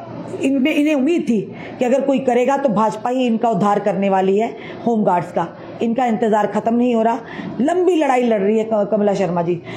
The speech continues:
हो सकता कुछ सालों में बेचारी ये retirement भी हो जाए, तो क्या सत्ताईस सौ रुपये लेकर जाएगी? शर्म की बात है और अफसोस की बात भी है कि सुन-, सुनवाई कहीं नहीं है, ना ही डेली वेजरों को कुछ मिला है।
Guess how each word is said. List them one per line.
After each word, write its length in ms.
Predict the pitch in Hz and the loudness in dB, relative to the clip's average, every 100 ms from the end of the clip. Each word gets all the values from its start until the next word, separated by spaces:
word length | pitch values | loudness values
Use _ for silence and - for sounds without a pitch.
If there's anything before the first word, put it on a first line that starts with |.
| - - | -6 -2
हो 100 | 240 | 0
सकता 120 | 302 | 0
कुछ 180 | 302 285 | 0 0
सालों 300 | 277 247 254 | 0 2 2
में 160 | 247 | 0
बेचारी 320 | 208 247 220 | 0 0 2
ये 60 | 240 | 2
retirement 540 | 220 226 214 220 214 | 0 0 0 0 0
भी 60 | 196 | 0
हो 100 | 190 | 0
जाए, 200 | 175 180 - - - - | 0 -2 -6 -14 -14 -4
तो 60 | - | -2
क्या 220 | - 262 | 0 -2
सत्ताईस 500 | - 240 - 233 269 | -2 -4 -2 -2 0
सौ 100 | 262 | 0
रुपये 220 | 220 220 | 2 2
लेकर 300 | 208 180 185 | 0 0 0
जाएगी? 360 | 165 165 160 170 - - - | 0 -2 -4 -10 -14 -14 -8
शर्म 320 | - 220 226 | -4 0 0
की 120 | 196 | 0
बात 280 | 185 175 - | 0 0 -2
है 160 | 185 - - - - | -8 -10 -16 -6 -2
और 60 | |
अफसोस 360 | 208 - 254 269 | -2 -2 -2 0
की 100 | 285 | 0
बात 200 | 220 190 | 0 0
भी 180 | 175 180 | 0 -2
है 160 | - - - - - | -4 -12 -16 -12 -6
कि 60 | - | -6
सुन-, 360 | - 320 302 | -2 -2 -2
सुनवाई 360 | 247 320 311 330 | 0 2 2 4
कहीं 220 | 285 247 | 2 4
नहीं 160 | 226 196 | 2 0
है, 140 | 170 - - - 220 | -2 -8 -12 -4 0
ना 100 | 254 | 2
ही 120 | 269 | 4
डेली 280 | 226 233 294 | 4 4 2
वेजरों 300 | 285 277 285 | 2 2 2
को 120 | 285 | 2
कुछ 220 | 277 269 | 0 0
मिला 220 | 240 226 | 2 2
है। 120 | 226 | 0